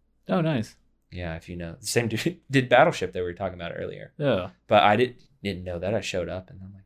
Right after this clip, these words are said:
Speaker 2: "That's Peter Berg." It's interesting watching them work.
Speaker 1: Yeah. I
Speaker 2: Yeah.
Speaker 1: think that's cool is that you just get to
Speaker 2: Yeah.
Speaker 1: experience, like, all these things. Like,
Speaker 2: Yeah.
Speaker 1: um,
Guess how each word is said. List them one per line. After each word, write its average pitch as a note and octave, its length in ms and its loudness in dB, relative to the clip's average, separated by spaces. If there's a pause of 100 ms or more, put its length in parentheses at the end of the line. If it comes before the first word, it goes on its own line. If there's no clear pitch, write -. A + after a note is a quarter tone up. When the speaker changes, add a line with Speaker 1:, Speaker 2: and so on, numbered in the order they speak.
Speaker 2:
"That's D#3+ 140 -20 (680)
Peter A2 240 -8
Berg." - 380 -4 (480)
It's - 100 -20
interesting G#2 380 -4
watching F2 340 -10
them F#2 200 -12
work. - 340 -20 (360)
Speaker 1:
Yeah. G#2 360 -2
I - 60 -14
Speaker 2:
Yeah. A#2+ 100 -6
Speaker 1:
think G#3+ 160 0
that's - 180 -4
cool C3 360 -2
is G2+ 100 -6
that F#2+ 160 -4
you G#2 160 -6
just G#2+ 260 -10
get F2+ 140 -4
to G2 80 -6
Speaker 2:
Yeah. F2+ 40 -4
Speaker 1:
experience, G#2 440 -4
like, G2 160 -6
all A2 260 2
these G#2 240 -2
things. F#2+ 560 -6
Like, F2+ 300 -12 (100)
Speaker 2:
Yeah. F2 280 -8 (340)
Speaker 1:
um, G2 520 2